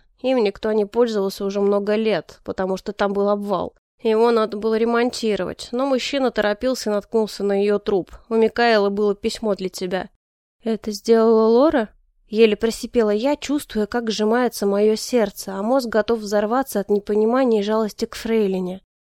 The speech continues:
«Да», кивнула Осенг. «Её допросила агент,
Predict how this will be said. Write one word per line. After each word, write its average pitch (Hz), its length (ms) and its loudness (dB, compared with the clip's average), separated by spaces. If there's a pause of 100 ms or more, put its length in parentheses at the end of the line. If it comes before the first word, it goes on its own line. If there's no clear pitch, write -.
(120)
«Да», 220 560 0 (300)
кивнула 202 500 -2
Осенг. 202 500 -8 (500)
«Её 214 340 2
допросила 208 680 -2
агент, 196 560 -2